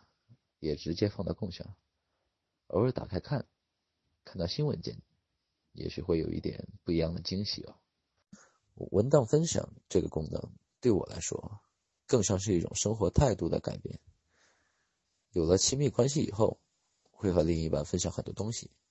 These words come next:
比如衣柜、洗漱台、书桌等等等等。对应到虚拟空间，在电脑里预留一些位置，似乎呢，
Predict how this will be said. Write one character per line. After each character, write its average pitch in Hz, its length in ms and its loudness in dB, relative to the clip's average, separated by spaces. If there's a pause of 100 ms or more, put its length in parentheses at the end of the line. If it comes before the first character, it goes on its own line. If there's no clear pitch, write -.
(800)
比 78 80 -4
如 85 120 4
衣 120 140 0
柜、 - 240 4 (720)
洗 - 180 -4
漱 101 140 0
台、 92 300 2 (580)
书 - 200 -2
桌 117 320 0 (320)
等 85 280 -4
等 - 220 -4
等 - 180 -10
等。 - 120 -18 (1400)
对 143 180 8
应 110 120 4
到 113 160 6
虚 - 180 2
拟 113 100 2
空 107 200 -4
间， 117 260 0 (680)
在 104 160 4
电 113 180 2
脑 87 180 0
里 - 180 -4 (420)
预 101 120 -2
留 82 140 8
一 90 40 6
些 95 140 6
位 104 180 4
置， - 180 -6 (920)
似 - 180 0
乎 101 220 2
呢， 98 120 -2